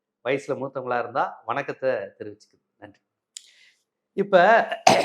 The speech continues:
சீமான் அவர்கள் வந்து இந்த மீண்டும் மீண்டும் வந்து பெரியாரை கொச்சைப்படுத்தியதோடு மட்டும் இல்லாமல்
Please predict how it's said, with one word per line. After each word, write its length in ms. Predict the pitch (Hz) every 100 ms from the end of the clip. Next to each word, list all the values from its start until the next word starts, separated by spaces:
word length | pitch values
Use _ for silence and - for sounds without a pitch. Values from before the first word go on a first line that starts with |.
| - _ _ _
சீமான் 460 | 127 196 208 202
அவர்கள் 320 | 185 160 147 147
வந்து 300 | 143 160 170
இந்த 160 | 135 123 113 110 104 107
மீண்டும் 340 | 160 196 196
மீண்டும் 240 | 175 180 160
வந்து 180 | 147 156
பெரியாரை 320 | 147 156 147 -
கொச்சைப்படுத்தியதோடு 720 | - 160 156 - 127 123 123
மட்டும் 240 | 117 120
இல்லாமல் 300 | 113 104 127